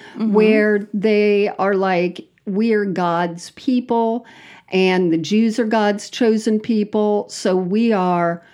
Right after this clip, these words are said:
Speaker 2: quote, "adopted Jews," so we will be
Speaker 1: Okay. <laughs>
Speaker 2: having Passover. We are gonna be singing Hava Nagila. We're gonna be," so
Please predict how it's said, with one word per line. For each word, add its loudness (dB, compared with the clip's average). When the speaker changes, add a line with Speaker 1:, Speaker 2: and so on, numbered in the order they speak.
Speaker 2:
quote, 0
"adopted 0
Jews," 0
so -2
we 2
will 2
be 2
Speaker 1:
Okay. 0
<laughs> -2
Speaker 2:
having 2
Passover. -2
We 2
are 0
gonna 2
be 0
singing 0
Hava 0
Nagila. -2
We're -4
gonna -2
be," -2
so -4